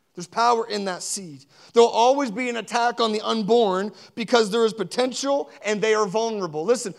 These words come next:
whenever something is new, it's vulnerable. That's why some of you came to faith in this church in the last couple of years, and it was really good for a while, and then all of a sudden things started getting tough. It's amazing how you could easily get offended or things started, uh,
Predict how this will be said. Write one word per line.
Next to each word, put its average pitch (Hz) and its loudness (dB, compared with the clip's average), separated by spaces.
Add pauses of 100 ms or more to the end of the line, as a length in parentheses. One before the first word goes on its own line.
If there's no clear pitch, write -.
whenever 269 0
something 254 0
is 196 -4
new, 220 -2
it's 185 -6
vulnerable. 180 -6 (1160)
That's 247 4
why 254 0
some 269 2
of 262 -6
you 262 -4
came 254 -2
to 226 0
faith 254 2
in 220 -4
this 226 -6
church 254 -2
in 220 -12
the 214 -10
last 220 -6
couple 220 -4
of 220 -6
years, 226 -4 (240)
and 233 -2
it 233 -2
was 214 -4
really 262 -2
good 277 -4
for 254 0
a 226 6
while, 214 4
and 214 0
then 220 0
all 233 0
of 247 -6
a 233 -10
sudden 233 -4
things 233 -4
started 220 -2
getting 208 -12
tough. 226 -8 (200)
It's 190 -10
amazing 233 -2
how 233 -2
you 226 0
could 208 -12
easily 214 -6
get 226 -2
offended 220 -2
or 165 0 (200)
things 240 0
started, 220 4 (220)
uh, 208 2